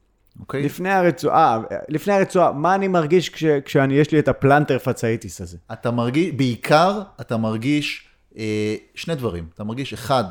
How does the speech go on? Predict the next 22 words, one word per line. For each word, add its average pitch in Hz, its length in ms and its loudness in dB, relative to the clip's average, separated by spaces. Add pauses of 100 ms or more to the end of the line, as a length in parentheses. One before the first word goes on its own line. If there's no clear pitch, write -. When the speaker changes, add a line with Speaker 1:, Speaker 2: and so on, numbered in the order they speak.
(140)
Speaker 1:
לרוב, 107 480 0 (560)
בבוקר 113 440 0
אתה 101 140 -4
קם, 165 300 0 (440)
בצעדים 113 580 -2
הראשונים 127 600 -2 (220)
אתה 104 160 -8
מרגיש, 101 600 -8 (140)
אה, 98 60 -12 (100)
כאבים 98 500 -6 (220)
חזקים 95 500 -8 (300)
בעקב. 92 440 -8 (200)
Speaker 2:
מאוד 147 360 4
מאוד 151 240 4
ממוקדים 147 640 2
שאתה 131 200 0
Speaker 1:
שלרוב 131 680 4
אתה 117 220 -4
תתחיל 120 760 -4
לדרוך, 101 520 -6
זה 98 80 -10
יכאב 104 360 -8